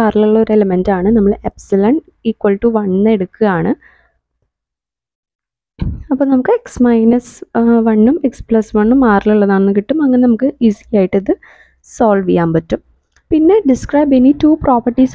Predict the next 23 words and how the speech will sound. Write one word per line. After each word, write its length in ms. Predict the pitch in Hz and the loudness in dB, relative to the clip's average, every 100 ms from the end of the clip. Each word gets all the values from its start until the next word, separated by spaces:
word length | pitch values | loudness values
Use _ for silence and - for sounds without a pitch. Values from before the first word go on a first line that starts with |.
| 269 | -2
of 80 | - - - | -4 -8 -4
Cantor 400 | 220 196 190 196 196 | -2 0 0 -2 -2
set. 180 | - - - _ _ _ _ _ _ _ _ _ | -10 -8 -10 _ _ _ _ _ _ _ _ _
അപ്പോൾ 140 | 240 233 | -2 0
നമ്മുടെ 180 | 240 254 | 0 -2
ടെക്സ്റ്റ് 260 | 247 233 220 | -4 -4 -4
ബുക്കിലൊരു, 400 | 214 247 269 285 285 254 | -2 0 2 0 0 -2
ആ, 20 | 240 226 226 - _ _ _ _ - - | 0 0 -2 -6 _ _ _ _ -16 -4
topic 320 | 220 208 240 285 | -4 -2 -2 0
തന്നെയുണ്ട് 380 | 302 269 262 220 277 269 | 2 4 4 2 0 0
Candor 320 | 214 196 196 | 0 0 -2
set 240 | - 196 226 | -6 -6 -4
എന്താണെന്നുള്ളത്. 640 | 220 202 196 190 185 165 214 - _ _ _ _ - | 0 0 0 -2 -2 -2 -4 -6 _ _ _ _ -2
കാൻഡേഴ്സ് 360 | 240 240 311 - | 0 0 -2 0
theorem 360 | 294 269 269 330 339 | 2 4 2 2 2
വേറെയാണ്, 420 | 262 226 220 302 - | 2 2 0 -2 -2
candor 300 | 233 196 226 - | -2 -2 -4 -4
set 340 | 214 - - 269 | -4 -4 -2 0
വേറെയാണ്, 360 | 196 175 170 175 185 | 0 -2 -2 -2 -2
രണ്ടും 260 | 185 220 262 | 0 0 2
രണ്ടാണ്. 420 | 214 190 208 180 208 | 2 0 0 -2 -2
അപ്പോൾ 120 | 196 | -2
അതിൻ്റെ 220 | 202 208 | 0 0